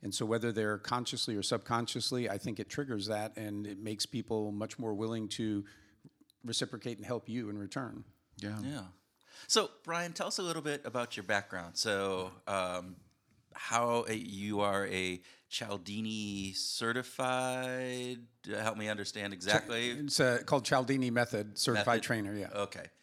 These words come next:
Speaker 3: So help us understand a little bit of your background. You've, you told the story. It's pretty fascinating. So.
Speaker 1: Well, I started in insurance out of college.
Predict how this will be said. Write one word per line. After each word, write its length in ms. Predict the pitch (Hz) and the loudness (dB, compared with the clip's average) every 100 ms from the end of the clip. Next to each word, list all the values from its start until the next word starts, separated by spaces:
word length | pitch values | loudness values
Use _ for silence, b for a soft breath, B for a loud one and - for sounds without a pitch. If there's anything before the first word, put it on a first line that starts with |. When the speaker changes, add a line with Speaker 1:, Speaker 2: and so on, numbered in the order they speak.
| B - | B -4
Speaker 3:
So 120 | 151 | 0
help 160 | 151 180 | 2 2
us 140 | - | 0
understand 340 | 160 147 143 135 | -2 -2 -2 0
a 20 | |
little 160 | 131 | -2
bit 100 | 123 | -2
of 80 | 123 | -2
your 100 | 110 | -2
background. 440 | 113 113 - 92 87 | -2 -2 -4 -4 -6
You've, 120 | 90 92 | -8 -8
you 140 | 95 | -8
told 320 | - - 110 | -8 -8 -6
the 40 | 95 | -4
story. 300 | - 92 98 | -4 -4 -6
It's 120 | - | -8
pretty 160 | 98 90 | -12 -8
fascinating. 500 | 95 95 92 85 - | -8 -8 -10 -12 -14
So. 280 | - 98 92 - _ _ - | -10 -8 -8 -12 _ _ 2
Speaker 1:
Well, 420 | 151 156 131 - - - - - 120 | 4 4 2 -8 -18 -20 -20 -6 0
I 260 | 123 127 110 | 2 0 0
started 420 | - 156 147 143 | 2 4 4 4
in 140 | 131 127 | 2 0
insurance 460 | 117 131 127 - | -2 -4 -2 -2
out 100 | 117 | -2
of 100 | 110 | -2
college. 640 | - 113 127 135 - - | 0 2 2 0 -4 -8